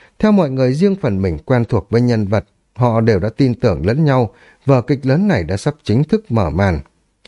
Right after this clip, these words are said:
Ninh Viêm và U Tinh đã thay quần áo, mà trước khi bắt đầu thì đội trưởng đi ra,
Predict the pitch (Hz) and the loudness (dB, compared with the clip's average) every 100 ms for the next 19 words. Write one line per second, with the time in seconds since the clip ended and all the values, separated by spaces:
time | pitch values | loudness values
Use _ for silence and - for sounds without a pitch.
0 | _ - 196 196 185 196 156 92 104 113 | _ 0 2 2 2 0 -2 -4 -4 -2
1 | 127 107 101 110 127 104 85 85 101 214 | 0 0 0 -2 -2 0 0 0 2 0
2 | - _ - - 143 151 226 214 196 202 | -4 _ -20 -2 0 2 0 0 0 -2
3 | - 127 110 101 107 117 87 - 95 - | -6 -2 -2 0 0 0 -2 -2 -2 0
4 | 113 104 113 117 | -2 0 0 0